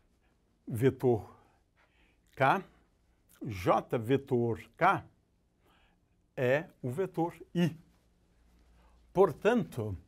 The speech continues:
o resultado aqui que interessa é que E índice ρ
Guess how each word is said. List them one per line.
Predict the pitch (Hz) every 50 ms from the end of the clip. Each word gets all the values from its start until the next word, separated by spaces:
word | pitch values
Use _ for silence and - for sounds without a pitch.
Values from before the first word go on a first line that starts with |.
| _ _ _ _ _ _ _ _ _ _ _ _ -
o | 156 160
resultado | 147 165 233 247 196 156 165 156 123 - - - 151 165 165 160 147 127 107 104 107 104 95 - - _ _ _ _ -
aqui | 123 120 - - 220 226 - - - _ _ _ _ _ _ _ _ _ _ _ _
que | - 151 151 143 131 123 143 -
interessa | 127 110 - 135 120 113 113 120 147 165 - - - - 190 175 - - _ _ -
é | - 135
que | 123 - 135 120 110 107 - - _ _ _ _
E | - 160 156 143 113 - - - - _ _ _ _ _ _ _ _ _ -
índice | 160 190 165 175 170 160 - 185 160
ρ | 107 95 104 98 92